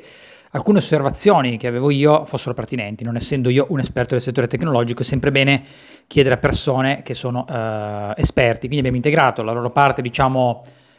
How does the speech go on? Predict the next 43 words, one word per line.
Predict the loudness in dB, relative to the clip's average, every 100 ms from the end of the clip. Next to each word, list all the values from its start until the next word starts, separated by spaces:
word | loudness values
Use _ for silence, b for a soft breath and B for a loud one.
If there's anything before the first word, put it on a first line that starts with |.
| b
eh, | -6 -4 -4
tecnologica | -4 2 4 6 4 2 0
con | -2
la | -6
mia | -4
parte | -4 -4
finance | -4 -6 -6 -8 -8
ed | -4 0
è |
venuto | 0 0
fuori | 4 4
un | 4
risultato | 0 0 0 0
interessante. | 0 0 0 0 -2 -6 -8 B B B B B
Eh, | -4 -2 -2
dal, | 0 4 6 4 4 4 4 2 -2
da | 2
quello | 4
che | 6
ne | 4
viene | 2 2
fuori, | 4 4 4 2 0 _
eh, | -10 -6 -2 -2
evi-, | -2 0 0
si | 0
evince | 2 2 2 0
che | 4 4 4
in | 0
realtà | 0 2 2 2
quello | 0 -2
che | -2
abbiamo, | -2 0 0 -2 -6
quello | -4 -6
a | -6 -8 -6
cui | -4
abbiamo | -2 -2
assistito | -2 -2 0 4 4 2 B B B
è | 2 2 2
un | 0 0
evento, | 0 0 0 0 0
un | 0
game | 0 0
changer, | 4 4 2 0 0 -2